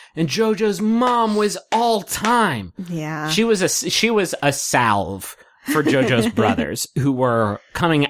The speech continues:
Speaker 1: at me, Griffin, outside of the television so hard.
Speaker 2: Yeah.
Speaker 1: JoJo's mom was just like,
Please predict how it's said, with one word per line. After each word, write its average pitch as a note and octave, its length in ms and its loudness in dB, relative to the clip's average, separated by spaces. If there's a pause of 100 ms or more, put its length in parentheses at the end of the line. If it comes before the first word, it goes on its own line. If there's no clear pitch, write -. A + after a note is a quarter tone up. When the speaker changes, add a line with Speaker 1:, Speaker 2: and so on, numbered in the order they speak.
Speaker 1:
at B2 240 -2
me, C3 600 0
Griffin, A#2+ 640 -2
outside C3 500 0
of A2+ 100 0
the G#2+ 80 0
television G2 600 -4
so A2 420 0
hard. E2 440 -6 (440)
Speaker 2:
Yeah. D#3+ 340 -4
Speaker 1:
JoJo's E3+ 380 2
mom C#3 260 4
was B2 160 2
just - 200 -2
like, G#2 260 0